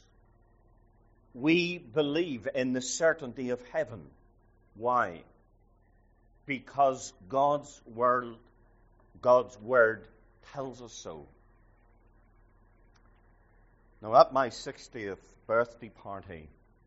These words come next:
one of my relatives, who is a few years older than me, patted me on the back and, and said, "Happy birthday."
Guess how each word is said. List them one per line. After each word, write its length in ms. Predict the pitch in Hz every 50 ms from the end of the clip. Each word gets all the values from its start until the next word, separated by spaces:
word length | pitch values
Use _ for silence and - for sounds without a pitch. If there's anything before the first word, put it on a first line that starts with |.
| _ _ _ _ _ _ _ _ _ _ _ _ _ _ -
one 220 | 101 113 120 123
of 180 | 117 107 - 110
my 240 | 107 104 101 98
relatives, 680 | 95 92 101 107 107 107 113 113 - 107 92 85 90 - -
who 300 | - 107 95 92 92 92
is 100 | 85 87
a 60 | 90 - -
few 100 | - 113
years 320 | 104 101 104 101 95 85 92
older 560 | 104 104 107 117 120 107 104 98 92 90 92
than 240 | 87 92 92 87 90
me, 220 | 92 92 90 90
patted 380 | 87 - - 120 120 120 110 101
me 100 | 104 101
on 160 | 98 101 98
the 60 | 92
back 340 | 90 - 107 113 117 113 -
and, 180 | 107 87 85 - - _ _ _ _ _ _ _ _ _ _ _
and 140 | 92 104 -
said, 200 | - 156 143 139
"Happy 280 | - 202 165 143 165
birthday." 600 | 147 147 160 175 170 - - 156 120 98 85 80